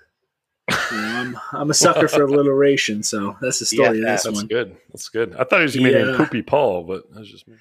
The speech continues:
Speaker 1: Well, you know, I never actually got this man's name, but he, he came to me in a, in a time of need. I don't know who needed him, but someone did. So, I, I,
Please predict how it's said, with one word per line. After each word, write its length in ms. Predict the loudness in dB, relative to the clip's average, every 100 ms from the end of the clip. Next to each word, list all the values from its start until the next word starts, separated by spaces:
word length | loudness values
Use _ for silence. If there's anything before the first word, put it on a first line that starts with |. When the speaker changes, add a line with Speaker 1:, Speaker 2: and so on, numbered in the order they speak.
| _ _
Speaker 1:
Well, 180 | 0 4
you 80 | 4
know, 140 | 4
I 80 | 4
never 260 | 4 4 4
actually 300 | 2 2 2
got 220 | 2 0
this 140 | -4
man's 280 | -4 -6 -6
name, 220 | -6 -6 -10 _ _ _ _
but 220 | -4 0
he, 400 | 0 2 0 -2
he 160 | -6 -2
came 260 | 2 2 0
to 120 | -2
me 260 | -2 0 -2
in 80 | -4
a, 200 | -6 -10 _ _ _ _ _ _ _ _ _ _
in 100 | -8
a 20 |
time 280 | -2 -2 -2
of 100 | -6
need. 400 | -4 -2 -4 -6 _ _ _ _ -4
I 60 |
don't 80 | 0
know 120 | 2 2
who 120 | 2
needed 380 | 2 2 0 -4
him, 200 | -6 -6
but 140 | -4
someone 320 | -4 -4 -6
did. 240 | -8 -10 -12 _ _ _ _ _ _ _ _ _ _
So, 640 | -2 2 4 4 2 0 -10 _ _ _ -8
I, 120 | -8 -10 0
I, 220 | 2